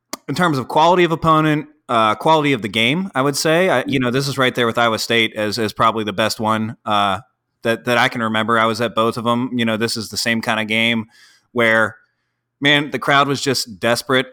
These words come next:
for something to cheer about, and the guys gave us something to cheer about, you know? It, it, and so it turned into a really fun night. Um,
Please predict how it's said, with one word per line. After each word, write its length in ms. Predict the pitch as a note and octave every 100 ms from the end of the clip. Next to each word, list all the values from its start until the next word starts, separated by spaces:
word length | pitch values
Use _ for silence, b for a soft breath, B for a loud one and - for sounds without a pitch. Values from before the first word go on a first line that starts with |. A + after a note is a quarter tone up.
| _
for 140 | C3
something 360 | A#2+ C3 A#2+ B2
to 80 | A#2+
cheer 220 | - C3
about, 280 | A#2 A2 A2+
and 100 | A#2
the 60 | A2+
guys 240 | G#2+ A2
gave 180 | A2 G#2+
us 100 | G#2
something 280 | - G#2 G2+
to 80 | G2
cheer 220 | - G#2
about, 280 | F#2 F2+ A2
you 60 |
know? 180 | A2 A2
It, 180 | A2+ A#2+
it, 140 | B2 A#2
and 160 | A2+ A2+
so 160 | A#2+
it 100 | A2+
turned 220 | C#3 C#3
into 180 | B2+ C#3
a 80 | B2
really 240 | B2 C#3+
fun 300 | B2+ B2+ A#2+
night. 280 | A#2 A#2 A#2 - b b b b -
Um, 540 | G2+ G#2 G2+ G2+ F#2+